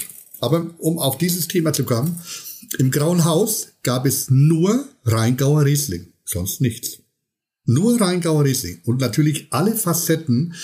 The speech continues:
an Gerichten, von schweren Schmorgerichten bis ganz leicht. Und welcher Rheingauer Riesling passt zu welchem Gericht? Wie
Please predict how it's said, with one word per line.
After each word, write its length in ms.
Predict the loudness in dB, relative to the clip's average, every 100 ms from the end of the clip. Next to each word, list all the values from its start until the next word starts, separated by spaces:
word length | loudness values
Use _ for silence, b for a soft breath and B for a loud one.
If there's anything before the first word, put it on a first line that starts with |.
| B B -4
an 200 | -2 0
Gerichten, 640 | 2 2 0 -4 -4 -4
von 260 | 0 0
schweren 520 | 0 0 2 2 2 -2
Schmorgerichten 1080 | -2 2 2 2 2 2 0 -2 -4 -6
bis 280 | 0 -2 0
ganz 320 | -4 -4 -2
leicht. 480 | -2 -2 -2 -6 -10 B B B B B B
Und 340 | -2 0 0 -4 B -4
welcher 760 | 0 0 0 -2 -2 -2 -4 -2
Rheingauer 720 | 0 2 0 2 2 2 2
Riesling 680 | 0 -2 0 0 -2 -6 -10 -16 -10
passt 400 | -4 -2 -2 -8 -10
zu 200 | -6 -2
welchem 300 | -2 0 -4
Gericht? 440 | -2 -4 -6 -10 B B B
Wie 540 | -6 0 2 2 0